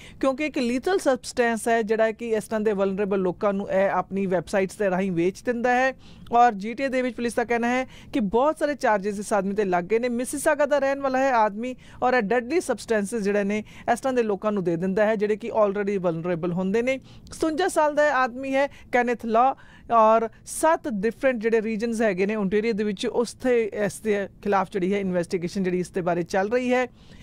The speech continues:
ਔਰ ਦੋ ਕਾਊਂਟਸ ਪਹਿਲੇ ਵੀ ਇਸ ਦੇ ਉੱਪਰ ਲੱਗ ਚੁੱਕੇ ਨੇ, ਚਾਰਜਸ ਲੱਗੇ ਹੋਏ ਨੇ, ਕਿਉਂਕਿ ਇਸਨੇ ਪੀਲ ਰੀਜਨ ਦੇ ਵਿੱਚ ਜਿਹੜੀ ਹੈ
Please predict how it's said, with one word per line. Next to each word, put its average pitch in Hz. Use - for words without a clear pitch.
ਔਰ 226
ਦੋ 240
ਕਾਊਂਟਸ 277
ਪਹਿਲੇ 285
ਵੀ 294
ਇਸ -
ਦੇ 269
ਉੱਪਰ 262
ਲੱਗ 240
ਚੁੱਕੇ 247
ਨੇ, 247
ਚਾਰਜਸ 220
ਲੱਗੇ 214
ਹੋਏ 226
ਨੇ, 226
ਕਿਉਂਕਿ 247
ਇਸਨੇ 240
ਪੀਲ 254
ਰੀਜਨ 240
ਦੇ 233
ਵਿੱਚ 208
ਜਿਹੜੀ 202
ਹੈ 214